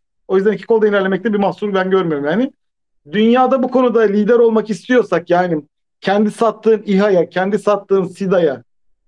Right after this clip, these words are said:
kendi sistemini kurmak istiyorsan Cats'te para harcayacaksın, geliştirmeye çalışacaksın. Acerfil dört yüz, beş yüz, altı yüz de geliştirmeye çalışacaksın. Yani bunun maalesef,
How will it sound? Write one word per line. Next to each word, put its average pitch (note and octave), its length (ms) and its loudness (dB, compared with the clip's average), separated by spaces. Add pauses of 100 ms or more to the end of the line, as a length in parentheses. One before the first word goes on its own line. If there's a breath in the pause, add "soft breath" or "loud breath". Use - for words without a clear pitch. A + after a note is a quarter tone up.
(100)
kendi F#3+ 500 0
sistemini F#3+ 520 -2
kurmak G#3 360 -2
istiyorsan A#3 600 -2 (800)
Cats'te A3+ 580 -4
para F#3+ 260 0
harcayacaksın, F3 600 -2
geliştirmeye E3+ 500 0
çalışacaksın. D#3+ 680 -4 (300 soft breath)
Acerfil G#3+ 580 0
dört - 220 0
yüz, G3 100 -10
beş F#3+ 140 2
yüz, A3+ 120 -2
altı G#3 220 0
yüz F3+ 100 -2
de E3 80 2
geliştirmeye D3+ 500 -2
çalışacaksın. C#3+ 540 -6
Yani E3+ 200 -6
bunun F#3 220 -2
maalesef, F#3+ 480 -2